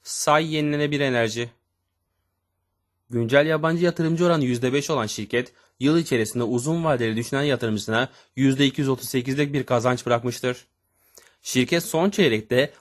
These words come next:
on beş milyon T L net kar açıkladı ve satış gelirini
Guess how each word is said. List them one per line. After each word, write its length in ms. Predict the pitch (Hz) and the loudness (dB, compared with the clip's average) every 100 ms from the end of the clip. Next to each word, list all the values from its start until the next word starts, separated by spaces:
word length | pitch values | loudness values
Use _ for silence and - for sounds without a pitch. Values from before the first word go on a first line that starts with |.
| - | -4
on 260 | 151 185 175 | 0 2 2
beş 180 | 147 - | -2 0
milyon 260 | 127 127 | 2 2
T 160 | 123 131 | 0 0
L 80 | 127 | 2
net 200 | 127 - | 0 2
kar 140 | 127 | 2
açıkladı 560 | 120 - 117 107 143 - _ 113 | 2 0 -2 0 0 -2 _ -8
ve 80 | |
satış 380 | 110 127 135 175 | -2 -2 -2 -4
gelirini 460 | 160 123 107 123 | 0 0 0 -2